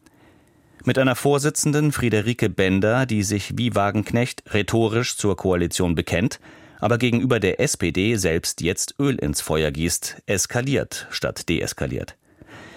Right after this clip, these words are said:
Das B S W ist offensichtlich bereit, für die Stabilisierung der Bundespartei vor dem Magdeburger Richtungsparteitag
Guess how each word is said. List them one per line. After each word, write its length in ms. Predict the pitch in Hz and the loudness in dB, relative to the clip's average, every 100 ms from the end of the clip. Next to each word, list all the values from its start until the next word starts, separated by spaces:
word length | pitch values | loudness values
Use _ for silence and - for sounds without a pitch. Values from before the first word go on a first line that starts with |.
| - - | -12 -2
Das 180 | 110 | 0
B 160 | - 135 | 2 0
S 220 | 120 104 | 0 0
W 200 | 117 123 | 0 0
ist 260 | - - - | -2 -4 -2
offensichtlich 520 | 120 113 113 - - | 0 0 0 -2 0
bereit, 520 | 98 87 98 127 - - | 0 2 0 -2 -10 -8
für 160 | - | -4
die 120 | 80 76 | -2 0
Stabilisierung 880 | - 90 85 85 80 104 123 85 | -2 0 0 0 0 0 0 0
der 100 | 80 | 0
Bundespartei 960 | 76 117 107 - 80 78 90 95 113 113 | 2 2 2 0 -2 -2 0 0 0 -4
vor 180 | - 78 | -2 -2
dem 140 | 67 | 0
Magdeburger 600 | 73 78 87 73 73 76 | -2 0 -2 -2 0 0
Richtungsparteitag 1080 | 104 - 82 78 82 80 85 85 95 92 | -2 -2 -4 -2 -2 0 0 2 0 -2